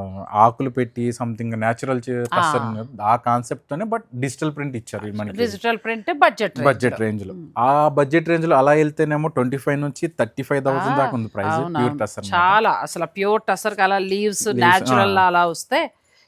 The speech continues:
Speaker 2: చాలా కాస్ట్ అండి. సేమ్ మనకి ఆ డిజైన్ స్టైల్లో ఏమి ఇచ్చారంటే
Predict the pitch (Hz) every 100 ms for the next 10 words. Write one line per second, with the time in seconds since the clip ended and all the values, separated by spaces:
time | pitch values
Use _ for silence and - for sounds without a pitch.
0 | _ - 185 240 240 156 - - 139 160
1 | - 277 359 359 311 262 240 247 254 262
2 | 269 254 - 240 233 240 339 269 226 226
3 | - 214 202 339